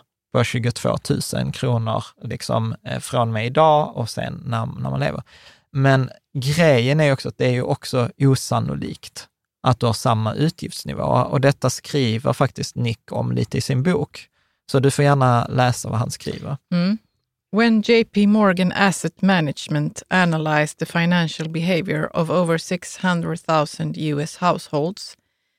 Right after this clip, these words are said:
Speaker 2: they found that spending was highest among households aged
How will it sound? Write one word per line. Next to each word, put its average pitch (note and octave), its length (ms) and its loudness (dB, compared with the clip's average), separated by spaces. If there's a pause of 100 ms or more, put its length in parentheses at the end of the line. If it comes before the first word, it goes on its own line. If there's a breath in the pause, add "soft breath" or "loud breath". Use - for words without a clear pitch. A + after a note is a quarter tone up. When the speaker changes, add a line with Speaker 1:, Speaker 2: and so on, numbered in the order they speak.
(280)
Speaker 2:
they A#3 180 4
found G3 360 2
that E3+ 220 -4
spending F3 560 2
was E3+ 260 -6
highest F#3+ 440 2
among E3 300 -2
households D#3+ 640 -2
aged - 500 -4